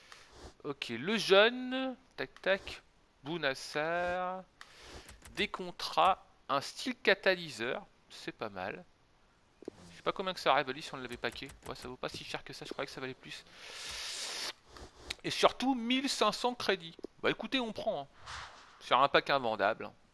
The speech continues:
On crache pas dessus. Un bon petit pack à cinq mille crédits sur celui-là, ma foi.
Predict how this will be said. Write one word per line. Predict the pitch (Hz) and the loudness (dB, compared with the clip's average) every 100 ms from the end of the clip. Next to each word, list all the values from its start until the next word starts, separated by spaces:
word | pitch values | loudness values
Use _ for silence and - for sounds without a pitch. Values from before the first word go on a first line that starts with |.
| - | -16
On | 131 | 4
crache | 165 - | 4 6
pas | 139 | 0
dessus. | - 123 - - - _ _ _ - - - - - | -2 -8 -14 -12 -14 _ _ _ -18 -16 -16 -14 -6
Un | 196 | -4
bon | 262 | -2
petit | 277 240 | -4 0
pack | 233 226 | 4 4
à | 208 | 4
cinq | - 180 | 2 0
mille | 180 | -2
crédits | - 147 135 131 - - - | -4 -2 -2 -6 -8 -14 -18
sur | - - | -12 -10
celui-là, | - - 85 - - - - - - | -10 -10 -8 -10 -12 -14 -16 -16 -12
ma | 101 | -10
foi. | - 113 | -2 -2